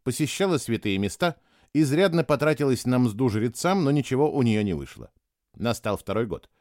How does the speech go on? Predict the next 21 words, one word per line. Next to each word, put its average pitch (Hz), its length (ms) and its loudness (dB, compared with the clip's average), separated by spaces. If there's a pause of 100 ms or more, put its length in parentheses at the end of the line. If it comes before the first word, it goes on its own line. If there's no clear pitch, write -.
(280)
Принялся 190 440 2
муж, 208 300 2
выдаивая 131 500 4
из 123 140 2
чресел 120 440 -2
своих 104 360 -2
семя, 156 380 0 (260)
мешать 165 440 0
его 151 140 4
в - 80 -4
плотно 139 380 0
закупоренных 101 640 -2
бутылках 156 600 0
да 90 160 -6
фляжках 135 460 -2
с - 80 -16
мясным 120 400 -2
бульоном, 123 500 0 (200)
хлебом, 120 560 -2
солью, 120 480 0
кровью 113 480 0